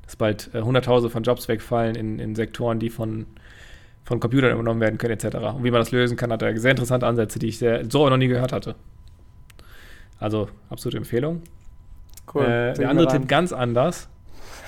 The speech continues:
Speaker 1: Den hatte ich, äh,
Speaker 2: <laughs> Pfirsichkuchen
Speaker 1: das hab ich
Speaker 2: mit
Speaker 1: <laughs> Ja, es geht in die
Speaker 2: einem
Speaker 1: Richtung. Es
Speaker 2: Mürbeteig.
Speaker 1: geht in die Richtung.
Speaker 2: <laughs>
Speaker 1: Es geht in die, das ist schon, äh, es kommt wieder die Küche.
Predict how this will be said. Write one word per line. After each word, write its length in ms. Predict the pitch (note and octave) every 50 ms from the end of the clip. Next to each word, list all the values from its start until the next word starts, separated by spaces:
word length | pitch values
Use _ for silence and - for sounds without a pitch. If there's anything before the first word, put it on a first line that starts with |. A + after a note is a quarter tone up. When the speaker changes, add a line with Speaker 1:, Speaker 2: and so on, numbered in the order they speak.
| - - - -
Speaker 1:
Den 120 | B2 A#2
hatte 160 | A#2+ B2 C3+
ich, 180 | B2+ A2+ - A#2+
äh, 340 | A#2+ A#2+ A#2 A#2 A2+ A2 A2 -
Speaker 2:
<laughs> 60 | -
Pfirsichkuchen 920 | - - - F#3 A#3+ C4 F#3+ F#3 - - - - F3+ F3 F3 - A3+ A3+ A#3+
Speaker 1:
das 100 | A#3+ C#3
hab 100 | C#3+ C#3+
ich 160 | C#3 D3+ D3+
Speaker 2:
mit 400 | D#3 D#3+ E3+ - - - - - - - - - - - - - - -
Speaker 1:
<laughs> 140 | C3 -
Ja, 180 | - A3 - -
es 140 | A#3 E3+ D#3
geht 120 | E3+ F3 -
in 100 | F3 F3
die 60 | F3+ F3+
Speaker 2:
einem 100 | - -
Speaker 1:
Richtung. 200 | - E3+ C#3+ C3
Es 60 | C3
Speaker 2:
Mürbeteig. 220 | - C3+ C#3 C#3+ - A#3 G3
Speaker 1:
geht 100 | D3+ -
in 80 | G3+
die 60 | E3+
Richtung. 440 | E3 D#3+ D#3+ D#3+ E3+ - C3 C#3 F3+ -
Speaker 2:
<laughs> 60 | F#3 E3+ - - D#3+ - - D#3+ D#3+ - - A3+ - - - - - -
Speaker 1:
Es 200 | - E3+ C3 -
geht 160 | - D3 D#3 D3+
in 80 | C#3+
die, 100 | D3 D3+
das 280 | C#3+ C3 C#3 E3+ F3 G3
ist 40 | F#3+
schon, 220 | G3 G3 F#3+ F#3+
äh, 300 | F3 F3 E3+ E3+ E3+ F3
es 100 | D#3+ D3
kommt 160 | - F3+ F#3 G3
wieder 220 | G3 F#3+ F#3+ F#3
die 100 | F3 D#3+
Küche. 420 | E3 F3 F#3+ - C#3+ B2 D3 A3+